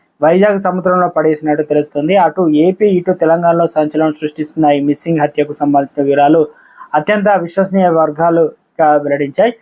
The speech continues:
లవర్స్ మధ్య పంచాయతీ చేయడానికి వెళ్ళి ఇక హైదరాబాద్కు చెందినటువంటి ఓ మహిళ కృష్ణా జిల్లా జగ్గయ్యపేటకు చెందిన వ్యక్తిని ప్రేమిస్తున్నారు. అయితే ఈ క్రమంలో సదరు మహిళ అతడికి ఇరవై లక్షలు ఇవ్వ-,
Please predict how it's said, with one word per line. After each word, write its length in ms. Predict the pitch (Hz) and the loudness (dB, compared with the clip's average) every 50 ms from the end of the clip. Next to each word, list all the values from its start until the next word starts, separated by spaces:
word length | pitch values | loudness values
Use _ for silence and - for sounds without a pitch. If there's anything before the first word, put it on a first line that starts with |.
| _ _ _ _ - | _ _ _ _ -2
లవర్స్ 320 | 151 165 190 214 202 208 220 | 0 2 2 0 0 -2 -2
మధ్య 280 | 208 196 185 185 202 | -2 0 0 0 0
పంచాయతీ 540 | 190 196 175 165 165 - 180 175 170 - 175 - - | 0 2 0 -2 0 0 0 0 0 -2 -6 -2 -2
చేయడానికి 400 | 165 160 160 160 160 151 - 175 | 0 2 2 2 0 0 -4 -2
వెళ్ళి 360 | 151 147 143 147 170 190 175 | 0 0 0 2 0 0 0
ఇక 120 | 156 151 185 165 165 190 190 - _ _ _ _ _ - | 0 2 2 2 2 0 -2 -6 _ _ _ _ _ -6
హైదరాబాద్కు 680 | 165 170 202 220 220 214 220 220 220 220 202 226 226 | -2 0 0 0 0 2 2 0 0 0 0 0 -2
చెందినటువంటి 760 | 214 220 - _ _ - 180 190 196 202 190 175 190 190 185 | -2 -2 -10 _ _ -4 -2 0 2 0 0 0 -2 0 2
ఓ 220 | 180 170 165 165 156 151 147 | 2 2 2 2 0 -2 -4
మహిళ 440 | 147 151 165 180 202 185 165 180 196 - - _ _ _ _ _ - | -2 0 0 2 2 2 2 0 -2 -6 -14 _ _ _ _ _ -4
కృష్ణా 300 | 190 190 - 220 233 220 | -4 -2 0 0 0 2
జిల్లా 300 | 196 208 208 208 208 196 | 0 0 0 2 0 0
జగ్గయ్యపేటకు 680 | 185 165 180 170 185 196 196 180 190 185 185 185 180 185 | 0 0 -2 0 0 0 2 2 2 0 0 0 0 -2
చెందిన 200 | 180 175 170 170 | -2 0 0 0
వ్యక్తిని 560 | 160 151 151 151 - - 175 180 165 147 156 - - | 2 0 0 -2 -4 -8 -6 -2 -2 -2 -4 -2 0
ప్రేమిస్తున్నారు. 1080 | 165 151 156 170 170 156 - - _ 165 160 165 156 151 156 156 147 147 156 196 226 - - - - - _ | 0 0 0 0 -6 -8 -10 -14 _ -4 -2 0 0 2 2 0 0 2 0 0 0 -2 -6 -16 -20 -6 _
అయితే 300 | 160 190 196 202 220 208 | 0 0 2 2 2 2
ఈ 160 | 185 190 196 196 | 2 0 0 -2
క్రమంలో 460 | 196 202 202 208 214 208 202 202 196 | -2 -2 -2 0 0 2 2 2 0
సదరు 400 | 196 - 160 165 185 185 190 175 | 0 -2 -2 0 0 0 0 0
మహిళ 340 | 156 151 151 160 165 185 190 | 0 0 0 2 2 2 2
అతడికి 560 | 175 151 143 143 - 160 156 160 - 180 165 | 2 2 0 0 -2 -4 -6 -6 -4 -2 -2
ఇరవై 340 | 156 143 147 147 143 147 147 | 0 0 0 0 0 2 2
లక్షలు 400 | 147 151 151 - 190 190 190 170 | 2 0 0 0 0 0 2 2
ఇవ్వ-, 320 | 151 151 147 151 160 | 0 0 0 -2 -2